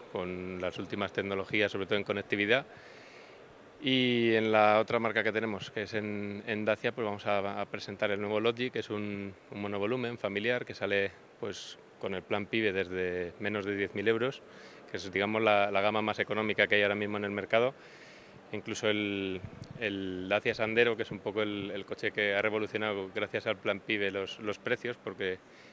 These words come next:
se puede encontrar desde los cuatro mil setecientos euros.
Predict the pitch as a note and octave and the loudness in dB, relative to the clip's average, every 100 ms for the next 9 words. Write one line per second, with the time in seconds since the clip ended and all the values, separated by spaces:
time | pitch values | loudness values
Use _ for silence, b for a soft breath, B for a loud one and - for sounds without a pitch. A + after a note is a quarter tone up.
0 | B - - A2 A2 A#2 A2+ A2+ A2 G#2+ | B -6 -2 0 0 0 0 2 2 0
1 | G2+ - G2 F#2+ F#2+ F#2+ - - F#2 - | -2 -4 -6 -6 -6 -8 -10 -8 -8 -6
2 | A2 G2 | -4 -4